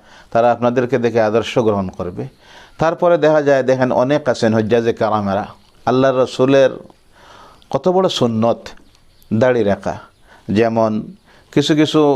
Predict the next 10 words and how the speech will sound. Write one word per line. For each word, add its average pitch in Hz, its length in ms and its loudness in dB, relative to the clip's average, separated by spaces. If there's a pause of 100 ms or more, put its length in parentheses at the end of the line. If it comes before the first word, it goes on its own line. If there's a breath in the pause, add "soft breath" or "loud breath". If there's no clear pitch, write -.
(140)
উলামায়ে 127 340 2
কেরামরা, 123 380 2
মাজাহিবের 117 500 2
ইমামেরা 117 420 2
বলেছেন, 110 580 0 (160)
ওয়াজিবের 143 420 0
পর্যায়ে 101 520 -2 (520 soft breath)
বলেছেন 107 380 0
দাড়ি 110 200 0
রাখাটাকে। 101 560 -4